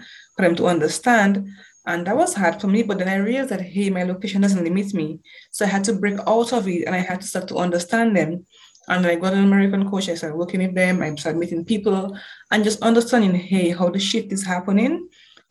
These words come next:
And I readjusted. So I, I had a bit of comparison at the beginning, and that was hard for me, and I had to get out of it. And the lesson that was very difficult for me was being able to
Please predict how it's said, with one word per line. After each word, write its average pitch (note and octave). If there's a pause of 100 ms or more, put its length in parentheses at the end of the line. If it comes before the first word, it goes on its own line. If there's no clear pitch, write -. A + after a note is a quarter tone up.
(140)
And E3
I F3+
readjusted. G3
So -
I, F3 (300)
I F#3+
had G3+
a A3
bit G3+
of F3+
comparison F3+ (500)
at E3+
the -
beginning, F#3+
and D3+
that E3+
was G3+
hard D3+
for E3
me, D#3+
and D#3
I C#3+
had D#3
to -
get D3
out D3+
of -
it. - (800)
And F3
the F3
lesson A#3
that F3
was D#3+
very G3
difficult C4
for F3
me D#3 (500)
was D#3+ (760)
being G#3+
able F#3+
to E3+